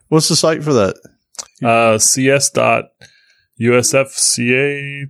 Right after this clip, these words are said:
Speaker 2: something, something.
Speaker 1: Uh,
Speaker 2: I'll have it in the show notes.
Speaker 1: Oh, B tree. I see it. There's a search for it. Apparently, this is a big one. B tree visualization.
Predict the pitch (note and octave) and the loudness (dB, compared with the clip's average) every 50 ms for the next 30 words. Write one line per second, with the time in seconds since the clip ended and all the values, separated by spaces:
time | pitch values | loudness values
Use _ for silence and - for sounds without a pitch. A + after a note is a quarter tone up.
0 | C#3 - - - C#3 C#3 - - C#3 C3+ C3 - - C3 C3+ - C#3 C#3 C#3 B2+ | _ -10 -10 -10 -10 -10 -10 -12 -10 -8 -8 -8 -10 -10 -8 -8 -8 -6 -8 -10
1 | - - - - - - - _ _ _ _ _ _ _ _ _ _ _ _ - | -12 -14 -18 -18 -18 -20 -20 _ _ _ _ _ _ _ _ _ _ _ _ -4
2 | A2+ A2+ A2 A2 A2 G#2+ G#2+ G#2+ G#2 G#2 G#2 G#2 G#2 G#2 A2 G2+ G#2 A#2 C3 B2+ | 0 0 2 2 2 4 4 4 4 4 4 4 2 2 2 2 2 0 0 -2
3 | B2+ B2+ B2 A#2 - - C3+ B2+ C3 C3 C3+ C#3 C#3 D#3+ G3+ F3+ D3+ B2 A#2+ F#3 | -2 -2 -4 -4 -2 0 0 0 0 0 -2 -2 0 2 2 2 2 2 2 2
4 | G#3+ F#3+ - - A#2+ G#2 G2 F#2+ - - B2+ - - F#3 E3+ B2 - - - A2+ | 2 2 0 0 -2 -2 -2 -6 -6 -6 -4 -2 0 2 2 2 0 -2 -6 -4
5 | A#2 A#2+ A#2+ B2 A#2+ A#2 A2+ G#2+ - E3 F3 E3 C3+ - - - - D#3 F3 D3 | -2 0 0 0 0 -2 -2 0 0 2 0 0 0 -4 -8 -4 0 2 2 2
6 | G#2 - - G2 - - C#3+ D3+ D3 - C3 A#2+ A2 A#2+ B2 - - C3 A#2+ A#2 | 2 0 -2 -4 -2 0 0 0 0 0 0 2 2 2 0 0 -2 -2 -2 -2
7 | A2 A2 C3+ D3+ C3+ A2 F#2+ F#2 F#2+ B2 A#2+ A2+ G#2+ B2 B2+ A#2+ - - B2+ B2 | -2 0 0 -2 0 -2 -4 -4 -4 -8 -8 -2 0 0 0 0 0 -2 0 0
8 | A#2+ A2 A2+ A2+ A2 A2 A2+ A2 G#2+ G#2 G#2 A2 B2+ C3+ C3 B2+ - - G#2+ G2+ | 2 2 2 0 0 0 0 0 0 0 -2 0 2 2 2 0 -2 -4 -6 -8